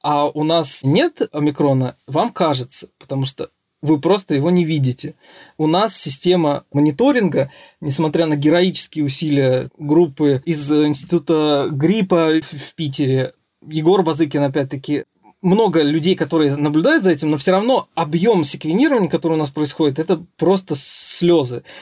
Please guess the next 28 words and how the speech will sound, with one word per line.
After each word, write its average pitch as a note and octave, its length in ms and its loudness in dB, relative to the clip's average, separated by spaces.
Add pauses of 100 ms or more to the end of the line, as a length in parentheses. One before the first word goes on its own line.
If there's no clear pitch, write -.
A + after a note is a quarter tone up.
Мы E3 160 2
не G3+ 160 4
увидим G3 500 2
омикрона D3 560 2
в C3+ 100 0
российских C#3+ 520 -4
данных A#3+ 320 2
в - 40 -8
существенных D#3+ 600 -4
количествах E3 460 -2
до C#3+ 120 0
тех D3 180 -2
пор, - 160 -2
пока D#3+ 220 -2
он E3+ 220 2
прям D#3 240 0
не D3+ 80 2
захватит D3 440 -2 (180)
у D3 80 -4
нас C#3+ 180 -2
тут C3+ 180 -18
всё. - 340 -4 (640)
И F3 100 2
это F#3+ 160 0
не D#3+ 120 -2
в - 20 -8
ближайшее C#3+ 480 0
время. B2+ 220 -8